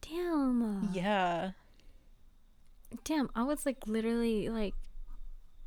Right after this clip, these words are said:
Speaker 1: always walking into school, like, mid-morning assembly. <laughs> "What's good, guys?" <laughs> "I'm here."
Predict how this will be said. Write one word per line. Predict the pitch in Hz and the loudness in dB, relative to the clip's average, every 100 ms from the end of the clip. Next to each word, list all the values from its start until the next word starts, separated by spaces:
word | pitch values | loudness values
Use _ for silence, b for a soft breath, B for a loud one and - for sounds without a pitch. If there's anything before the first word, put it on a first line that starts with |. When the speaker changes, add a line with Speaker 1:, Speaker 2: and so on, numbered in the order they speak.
| - - - | -12 -10 -4
Speaker 1:
always | - 214 220 220 202 | 2 2 4 2 2
walking | 202 196 180 214 | 0 -2 0 0
into | 202 208 | 2 0
school, | 202 - 185 196 202 | -2 -2 0 2 0
like, | 185 - | -2 0
mid-morning | 185 180 185 190 196 185 185 190 185 | 2 4 4 4 2 2 0 -2 -4
assembly. | 190 175 190 185 175 185 - - | -4 -2 -2 -2 -2 -4 -8 -8
<laughs> | - | 4
"What's | 269 226 220 214 | 6 8 6 0
good, | - 214 - | 0 0 2
guys?" | 196 - - - | 0 0 -4 -2
<laughs> | B 330 - 277 - 330 - - - - - B B B B - | B 4 8 8 8 4 2 -8 -10 -14 -12 B B B B -2
"I'm | 175 | 0
here." | 208 349 302 285 330 | 2 2 4 8 8